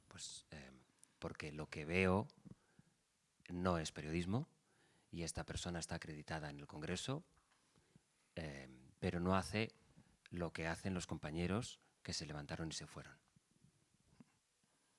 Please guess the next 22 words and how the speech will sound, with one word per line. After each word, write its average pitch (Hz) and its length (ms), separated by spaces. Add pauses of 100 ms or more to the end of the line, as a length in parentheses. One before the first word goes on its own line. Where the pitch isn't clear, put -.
(880)
Es 110 100
que - 100
hace, - 260
es 107 160
que, 104 180 (840)
em, 82 320 (240)
hay 117 120
cosas 127 360
que 98 120
nece-, 92 220
requieren 113 480 (560)
de 107 80
una 107 100
explicación 95 520
que - 80
es - 100
tan 123 180
sencilla 123 560 (600)
que 90 140
cuanto 85 360
más 107 200
corta 117 420